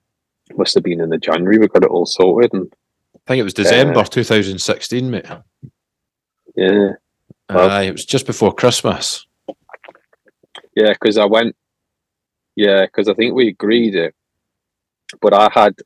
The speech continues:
Speaker 1: I know it's stupid, but I had, so basically I was be-, gonna be best man at my mate's wedding,
Speaker 2: Mm-hmm.
Speaker 1: but when I signed for Aberdeen because of Europe, I missed his wedding.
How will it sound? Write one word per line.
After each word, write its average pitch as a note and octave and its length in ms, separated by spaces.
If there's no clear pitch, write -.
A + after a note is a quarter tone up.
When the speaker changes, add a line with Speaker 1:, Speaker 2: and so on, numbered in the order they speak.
Speaker 1:
I D#2+ 40
know D#2 100
it's - 160
stupid, - 340
but F#2 120
I G2+ 200
had, G2+ 120
so G2+ 140
basically A2 380
I F#2 80
was G2+ 180
be-, - 140
gonna G2+ 140
be G2 120
best - 300
man F#2 200
at - 60
my F#2 120
mate's F2+ 300
wedding, F#2 360
Speaker 2:
Mm-hmm. F#2 340
Speaker 1:
but F#2 100
when G2+ 220
I F#2+ 40
signed G2+ 380
for F#2+ 180
Aberdeen F2+ 560
because - 280
of F2 80
Europe, F#2 500
I G#2+ 60
missed F2+ 280
his - 160
wedding. F2+ 320